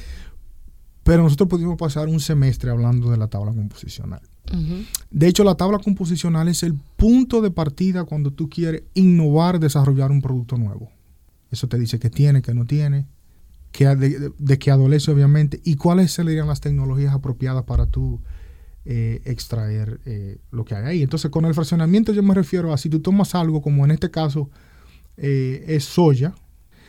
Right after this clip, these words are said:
Speaker 1: La soya es un, un, la proteína de soya se obtiene de la siguiente manera. La soya que se produce en el mundo mayormente para producir aceite. Ok, entonces usted tiene una, una, una materia prima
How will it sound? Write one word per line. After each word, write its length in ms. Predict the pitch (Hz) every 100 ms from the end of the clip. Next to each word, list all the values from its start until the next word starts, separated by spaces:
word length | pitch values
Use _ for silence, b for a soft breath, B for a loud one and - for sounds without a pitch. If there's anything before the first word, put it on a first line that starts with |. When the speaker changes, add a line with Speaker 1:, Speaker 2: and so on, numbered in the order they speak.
| b -
Speaker 1:
La 180 | 143
soya 460 | 147 170 180 190 175
es 180 | 175 190
un, 320 | 185 170 165
un, 160 | 156 151
la 80 | 143
proteína 360 | 151 143 165 170
de 100 | 160
soya 320 | 170 151 143
se 120 | 143
obtiene 260 | 131 156 156
de 80 | 143
la 100 | 135
siguiente 340 | 127 127 123
manera. 440 | 131 175 175 117 - - b b b
La 160 | 139
soya 260 | 147 180 196
que 100 | 196
se 100 | 196
produce 320 | 170 180 180
en 60 | 175
el 80 | 165
mundo 260 | 175 165
mayormente 500 | 156 151 156 156 143
para 200 | 143 139
producir 360 | 131 131 120 131
aceite. 400 | 113 101 95 - - - - - - B B B B -
Ok, 160 | 143 160
entonces 320 | 139 147 151
usted 180 | 143 156
tiene 300 | 185 180 180 -
una, 280 | 175 170 165
una, 500 | 165 165 165 156 - -
una 180 | 151 156
materia 380 | 151 156 160
prima 400 | 147 175 147 143